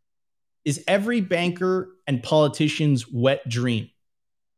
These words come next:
If they have this direct banking relationship with people, they can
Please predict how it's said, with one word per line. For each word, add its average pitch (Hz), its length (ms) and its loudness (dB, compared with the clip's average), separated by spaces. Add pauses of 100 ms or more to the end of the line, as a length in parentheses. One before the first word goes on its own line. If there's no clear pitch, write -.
(480)
If 123 180 -2
they 165 140 4
have 185 280 2
this 151 160 2
direct 143 800 0
banking 180 440 0
relationship 135 760 0 (340)
with 143 340 0
people, 127 600 0 (960)
they 147 160 2
can 170 380 2